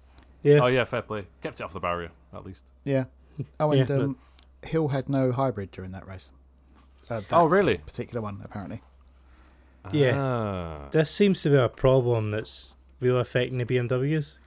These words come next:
Speaker 1: 'cause there's been a
Speaker 3: Mm.
Speaker 1: few races where Adam Morgan hasn't had it either.
Speaker 3: Yeah.
Speaker 1: And there's been a couple where Hill hasn't had it. Turkington, I think's been fine, but it seems to be those two B M Ws have, have,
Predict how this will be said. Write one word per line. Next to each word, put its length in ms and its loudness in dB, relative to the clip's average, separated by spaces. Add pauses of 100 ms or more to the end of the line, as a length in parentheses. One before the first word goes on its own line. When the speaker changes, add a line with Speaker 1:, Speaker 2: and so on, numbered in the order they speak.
(160)
Speaker 1:
'cause 180 -6
there's 120 -6
been 120 4
a 60 2
Speaker 3:
Mm. 40 -6
Speaker 1:
few 480 2
races 520 -2
where 120 0
Adam 220 0
Morgan 360 -2
hasn't 320 -4
had 220 -4
it 60 -4
either. 340 -2 (560)
Speaker 3:
Yeah. 260 -4 (260)
Speaker 1:
And 160 -4
there's 120 -4
been 120 -4
a 60 -4
couple 380 -2
where 160 0
Hill 240 4
hasn't 280 0
had 180 -4
it. 140 -4 (220)
Turkington, 420 4
I 60 -2
think's 260 -6
been 140 -4
fine, 440 -2
but 100 -10
it 60 -10
seems 260 -2
to 60 -18
be 60 0
those 260 0
two 160 -4
B 160 -2
M 100 -2
Ws 380 -2
have, 240 -4 (220)
have, 140 -8